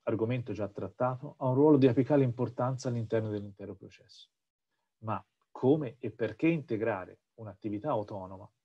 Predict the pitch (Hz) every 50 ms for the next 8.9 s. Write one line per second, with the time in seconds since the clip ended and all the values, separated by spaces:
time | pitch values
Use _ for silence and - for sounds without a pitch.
0 | _ _ _ _ _ _ - 92 104 123 113 90 113 117 117 104 95 - 101 -
1 | - - 120 - - 151 131 98 85 - - 113 107 98 98 98 101 101 139 123
2 | 101 98 90 110 113 113 - 196 165 - - 85 82 90 107 - _ _ _ 170
3 | - - 113 104 - - 131 - - - 143 139 - 113 98 - - 110 85 -
4 | - - _ - _ _ _ _ _ _ _ _ _ _ _ _ _ _ _ _
5 | _ _ _ _ _ _ _ _ _ _ _ _ _ _ _ _ _ _ _ _
6 | _ _ _ _ _ _ _ _ _ _ _ _ _ _ _ 127 123 131 185 202
7 | 190 160 135 120 110 - 170 160 - 139 117 117 113 113 107 104 98 143 147 151
8 | 147 - - 101 - 98 95 - 113 123 123 139 139 123 - 151 156 160